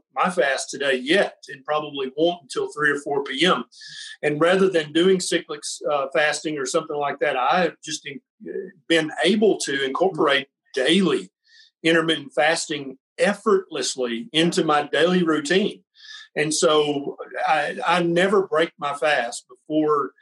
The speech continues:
somewhere between one P M and six P M. And I let my hunger be my guide.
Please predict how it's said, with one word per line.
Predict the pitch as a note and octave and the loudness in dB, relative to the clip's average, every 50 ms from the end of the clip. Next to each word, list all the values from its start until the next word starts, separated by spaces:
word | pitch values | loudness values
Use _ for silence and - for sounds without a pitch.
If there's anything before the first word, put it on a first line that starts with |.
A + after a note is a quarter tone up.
| _ - - - _ | _ -20 -20 -16 _
somewhere | - - F#3 F#3 F#3 F3+ D#3+ | -4 0 2 4 4 2 2
between | D#3+ D#3 - E3 D3+ D3 C#3+ | -2 -4 -2 -2 -2 -2 0
one | D3 E3 F3 F3+ | 0 0 0 0
P | F3 F#3 E3+ D#3+ D#3+ | -2 -2 0 0 2
M | D#3+ D#3+ D#3+ D#3 | 2 2 0 0
and | C#3 B2+ | -2 -4
six | - - D#3+ D3+ - - | -2 -2 -2 -2 -4 -6
P | - D3 D3 C#3 | -6 -4 -2 -2
M. | A#2+ - - _ _ _ _ _ _ _ - - | -2 -4 -6 _ _ _ _ _ _ _ -10 -6
And | D#3 C#3 C#3+ | -2 0 2
I | C#3+ C#3+ | 2 2
let | C#3+ D3 D3+ - D#3+ | 2 0 -2 -2 0
my | E3 F#3 F#3+ | 0 0 2
hunger | D#3 D3+ D3 D3 D3 F3+ G3 | 0 -2 -2 0 2 2 2
be | F#3 D3 C3 B2 | 2 0 -2 -2
my | B2+ C3+ D3 D3 | -2 -2 0 2
guide. | E3 F3+ G#3 B3 A#3 - - | 2 2 2 0 -2 -4 -6